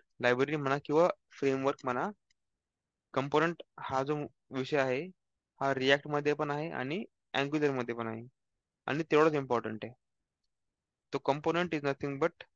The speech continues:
a reusable piece of code that encapsulates a portion of U I. ठीक है, what is a component? Component is a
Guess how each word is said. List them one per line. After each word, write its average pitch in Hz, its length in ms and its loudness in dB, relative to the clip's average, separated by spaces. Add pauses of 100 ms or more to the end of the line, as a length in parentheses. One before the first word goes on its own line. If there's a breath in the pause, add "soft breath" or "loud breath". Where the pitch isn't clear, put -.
(100)
a 131 80 4
reusable 160 560 0
piece 139 260 -6
of 123 60 -2 (100)
code 151 280 0
that 139 140 2
encapsulates 135 840 -2 (360)
a 160 280 2 (560)
portion 160 400 0
of 180 200 0
U 110 200 -2
I. 110 80 -4 (920)
ठीक 147 180 -10
है, 131 60 -8 (600)
what 120 140 -4
is 127 60 -4
a 135 40 0
component? 131 400 -2
Component 127 500 -4
is 139 380 -2 (1160)
a 147 200 -2